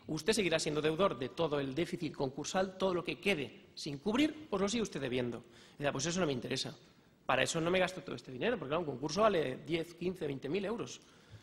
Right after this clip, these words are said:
Yo no puedo pagar este dinero para acabar igual dentro de dos años. ¿Qué podemos hacer? ¿Qué ocurre si no voy al concurso?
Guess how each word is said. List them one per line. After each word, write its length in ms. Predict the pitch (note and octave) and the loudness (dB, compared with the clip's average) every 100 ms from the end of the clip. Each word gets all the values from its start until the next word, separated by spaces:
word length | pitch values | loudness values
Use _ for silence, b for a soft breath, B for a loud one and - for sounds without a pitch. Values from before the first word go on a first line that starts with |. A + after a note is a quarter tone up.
| B | B
Yo 220 | C3 C3+ | -2 2
no 160 | C#3 D#3+ | 4 6
puedo 160 | F#3 F3+ | 6 8
pagar 180 | E3+ | 6
este 200 | E3 - | 6 2
dinero 280 | F3 F3 G#3 | 2 4 4
para 200 | F#3+ E3+ | 4 4
acabar 280 | C3+ C3 D3+ | 6 4 4
igual 400 | C#3 E3 C4+ E3 | 4 4 4 0
dentro 220 | D#3 C#3 | -2 0
de 60 | C3+ | -2
dos 160 | B2 | -2
años. 280 | G3+ G3 B2 B B B B - | -2 -2 -6 B B B B 0
¿Qué 100 | G3+ | 6
podemos 320 | A#3 G#3 G3+ | 6 6 2
hacer? 280 | F3 D#3 A2+ B B B | 0 -4 -6 B B B
¿Qué 140 | A#3 | 0
ocurre 320 | B3+ A3+ G#3+ | 2 2 0
si 160 | G3 F#3+ | 2 2
no 140 | F3 | 4
voy 160 | E3 D#3+ | 4 4
al 100 | C3 | 2
concurso? 560 | C3 A#2 C#3+ - - | -2 -4 -6 -8 -10